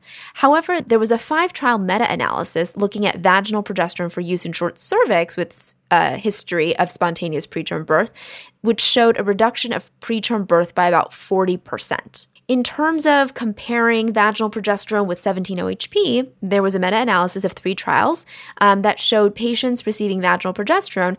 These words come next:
had a lower risk of preterm birth before thirty-four weeks, though the trials were not blinded and excluded patients with a short cervix. There was also a meta-analysis of multiple progesterone supplementation strategies that suggested more robust evidence for vag P in preventing preterm birth prior to thirty-four weeks.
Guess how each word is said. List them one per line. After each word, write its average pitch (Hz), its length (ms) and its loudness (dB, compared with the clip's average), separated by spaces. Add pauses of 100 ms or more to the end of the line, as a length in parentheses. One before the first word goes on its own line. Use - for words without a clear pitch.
(140)
had 320 120 -2
a 320 40 2
lower 302 280 4
risk 240 320 0
of 202 180 -4
preterm 196 320 -4
birth 170 220 0
before 170 260 -4
thirty-four 165 400 -2
weeks, 160 260 -4
though 180 120 -2
the 175 80 -2
trials 185 360 2
were 170 100 -4
not 175 200 0
blinded 165 460 0
and 165 120 -4
excluded 170 460 -4
patients 143 400 -8
with 165 100 -2
a - 200 -2
short - 340 -4
cervix. - 560 -6 (140)
There 220 100 2
was 220 80 2
also 359 360 4
a 226 40 2
meta-analysis 175 760 0
of 190 140 0
multiple 233 540 2
progesterone 175 540 0
supplementation 160 680 -4
strategies 170 640 -2 (360)
that 208 180 2
suggested 196 400 0
more 220 300 4
robust 196 500 2
evidence 170 400 -2
for 185 120 0
vag 165 360 2
P 170 140 -6
in 170 80 -4
preventing 165 420 -4
preterm 165 380 -8
birth - 260 -6
prior - 280 -2
to - 100 -10
thirty-four - 420 -6
weeks. - 400 -10